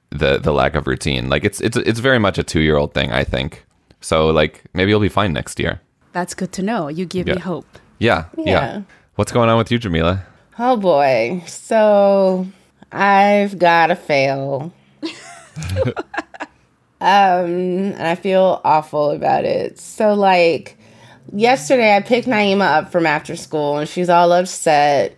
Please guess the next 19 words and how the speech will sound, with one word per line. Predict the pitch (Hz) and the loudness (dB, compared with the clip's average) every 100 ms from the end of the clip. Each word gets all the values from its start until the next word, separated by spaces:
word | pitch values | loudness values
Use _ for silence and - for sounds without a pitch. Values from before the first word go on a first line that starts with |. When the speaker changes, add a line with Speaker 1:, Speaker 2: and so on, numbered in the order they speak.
| _ | _
Speaker 3:
you | - 165 | -2 0
know, | 156 147 | 0 -2
and | 151 | -4
she | 160 170 | -6 -8
says | 175 165 160 160 | -2 2 2 2
that | 151 | -6
she | - 156 | -6 -2
got | 170 180 | 0 2
into | 180 190 196 175 | 2 0 2 2
it | |
with | 156 160 | 2 -2
one | 151 147 | -4 -2
of | 180 | 0
her | 170 | 0
friends. | 170 143 139 139 139 139 151 170 156 | -2 -4 -2 -2 -4 -6 -8 -8 -6
We'll | 160 | -4
call | 175 160 147 | 2 2 2
her | 175 170 170 | 0 -2 -2
Erin. | - 135 131 131 135 135 165 | -2 -2 -2 -2 -4 -6 -10